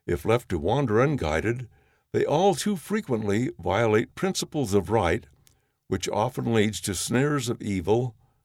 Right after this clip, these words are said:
disaster, and even death. From Conference Report, October nineteen sixty-eight, page eighty-seven.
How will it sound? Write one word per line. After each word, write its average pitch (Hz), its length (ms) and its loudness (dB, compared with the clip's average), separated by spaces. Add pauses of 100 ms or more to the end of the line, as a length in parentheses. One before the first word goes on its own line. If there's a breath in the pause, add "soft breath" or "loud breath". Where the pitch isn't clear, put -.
(120)
disaster, 101 840 0 (540)
and 85 240 -2
even 107 480 0
death. 78 540 0 (1120)
From 104 240 4
Conference 170 560 0
Report, 107 400 2
October 135 440 -2
nineteen 120 480 2
sixty-eight, 123 680 0
page 101 320 2
eighty-seven. 87 840 0